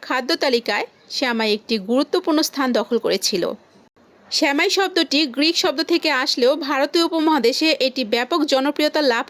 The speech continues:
করে এবং বর্তমানে বাংলাদেশের যে কোনো অকেশনে এই সেমাইটি একটি অবিচ্ছেদ্য অংশ হয়ে উঠেছে এবং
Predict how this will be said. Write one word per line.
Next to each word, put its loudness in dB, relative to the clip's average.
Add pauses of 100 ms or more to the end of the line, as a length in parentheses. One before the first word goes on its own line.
করে 0 (840)
এবং 2
বর্তমানে 2
বাংলাদেশের 0
যে 2
কোনো 4
অকেশনে 0
এই 0
সেমাইটি -2
একটি 0
অবিচ্ছেদ্য -2
অংশ 0
হয়ে 4
উঠেছে 0 (100)
এবং 2